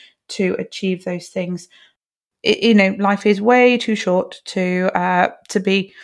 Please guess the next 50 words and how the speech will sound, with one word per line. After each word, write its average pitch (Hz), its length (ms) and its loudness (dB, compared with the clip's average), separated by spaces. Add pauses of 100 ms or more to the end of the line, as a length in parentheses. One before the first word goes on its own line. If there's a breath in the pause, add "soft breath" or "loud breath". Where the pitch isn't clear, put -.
(300 loud breath)
wasting 196 460 2
your 190 120 2
time, 196 500 0 (320 soft breath)
um, 185 220 0
on 190 140 0
things 196 240 0
that - 120 -2
you're 190 100 0
not 190 220 0
passionate 185 340 -4
about 180 320 0
or 180 220 -2
don't 185 280 -4
give 180 160 -6
you 185 120 -2
that 185 220 -4
fulfillment. 180 540 -8 (640)
So, 247 320 0 (680)
moving 170 240 -2
on. 196 140 -2
That 247 120 0
got - 120 -2
a - 20 -14
bit - 200 -10
deep, 160 260 -6
didn't 330 220 0
it? 453 140 0 (100)
Yeah, 349 280 -6 (100)
it 330 100 -10
did 196 140 -4
a 165 40 -10
bit. - 300 -12 (320 loud breath)
Anyway, 190 340 4 (220)
you've 302 180 4
got 403 200 4
three 330 200 6
options 220 420 4
basically 190 440 0
at - 60 -6
this 190 160 -6
point. 214 360 0
Looking 285 340 4
back 254 340 4
at 226 120 -4
your 208 140 -2
January 220 320 4
and 214 140 2
February 240 380 2
figures, 233 640 4
um, 190 360 -2